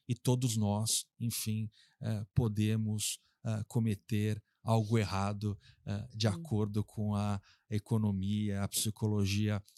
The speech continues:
Speaker 1: comportamental. Ele, Dan Ariely, eu indiquei ele porque ele é mais popular.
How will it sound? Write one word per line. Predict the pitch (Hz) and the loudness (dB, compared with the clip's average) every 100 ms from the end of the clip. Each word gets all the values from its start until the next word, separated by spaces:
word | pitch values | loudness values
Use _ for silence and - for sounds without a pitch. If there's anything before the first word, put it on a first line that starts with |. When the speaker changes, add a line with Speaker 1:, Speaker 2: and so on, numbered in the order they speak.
| - | -6
Speaker 1:
comportamental. | - 107 113 - 113 120 - 104 98 95 - - - | -2 0 0 0 2 2 0 0 -2 -4 -12 -8 4
Ele, | 139 175 135 | 6 6 4
Dan | 120 117 | 4 2
Ariely, | 120 113 107 135 139 110 101 _ _ _ 117 | 2 2 2 2 0 0 -2 _ _ _ 0
eu | 117 | 2
indiquei | 120 113 - 127 123 123 | 4 2 -2 -2 0 0
ele | 139 | -2
porque | 139 151 - 139 135 139 - - _ - | -2 -4 -4 -2 0 -2 -4 -20 _ -2
ele | 127 | 2
é | 135 | 4
mais | 139 135 | 2 2
popular. | - - 180 131 123 101 | 2 2 4 6 6 4